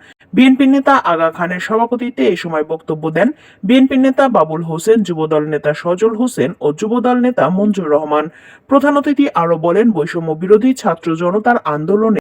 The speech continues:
দ্বিতীয় স্বাধীনতা অর্জন হয়েছে। এই আন্দোলনে যাদের মৃত্যু হয়েছে, তাদেরকে মুক্তিযোদ্ধা হিসেবে স্বীকৃতি দিয়ে মাসিক ভাতা নির্ধারণ,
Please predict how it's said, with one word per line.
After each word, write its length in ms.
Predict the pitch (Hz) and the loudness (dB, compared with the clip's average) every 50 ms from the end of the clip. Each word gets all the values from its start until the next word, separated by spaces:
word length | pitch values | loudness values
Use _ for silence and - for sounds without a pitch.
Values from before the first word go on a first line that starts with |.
| - 190 | -4 -8
দ্বিতীয় 360 | 175 180 220 226 - 240 240 | -10 -8 -10 -8 -8 -8 -6
স্বাধীনতা 580 | 247 - - 233 - 180 226 240 240 226 196 165 | -6 -2 -2 -2 -2 -2 -4 -4 -2 -2 -2 -2
অর্জন 420 | 170 - 202 208 196 175 180 156 | 0 0 0 -2 -2 -4 -8 -6
হয়েছে। 500 | 165 160 143 143 143 - - 160 151 156 165 _ | -2 0 0 0 0 -2 -4 -6 -6 -6 -8 _
এই 180 | - 247 262 254 | -2 0 0 0
আন্দোলনে 560 | - 220 247 247 247 262 269 269 269 269 269 | 0 2 2 4 4 4 4 2 2 0 0
যাদের 320 | 240 208 180 156 160 147 143 | 0 0 -2 0 0 -2 -2
মৃত্যু 420 | 147 147 147 156 - _ 170 170 | -2 -6 -8 -10 -8 _ -6 -6
হয়েছে, 440 | 160 170 175 180 185 208 - 254 254 | -4 -4 -4 -4 -4 -2 -2 -4 -2
তাদেরকে 440 | - 196 165 160 151 151 160 - 170 | 0 -2 0 0 -2 -4 -2 -6 -8
মুক্তিযোদ্ধা 680 | 160 165 190 202 _ - 240 226 240 240 226 - 269 | -6 -8 -12 -10 _ -8 -4 -4 -4 -4 0 0 0
হিসেবে 440 | 262 233 196 175 - 214 214 226 240 | 2 0 -2 0 0 0 0 0 -4
স্বীকৃতি 520 | - - 180 165 - - 160 156 160 156 | -4 -6 -8 -8 -8 -12 -12 -10 -10 -12
দিয়ে 300 | 143 143 165 165 196 240 | -12 -10 -2 2 2 2
মাসিক 500 | 220 196 202 226 220 - 262 247 208 175 | 2 2 -2 -2 0 -2 -4 -4 -4 -6
ভাতা 360 | - - 160 - - 226 226 | -6 -6 -6 -2 -2 -2 -2
নির্ধারণ, 540 | 214 175 160 156 151 170 156 147 165 208 277 | -2 -4 -6 -8 -6 -2 0 0 0 0 -2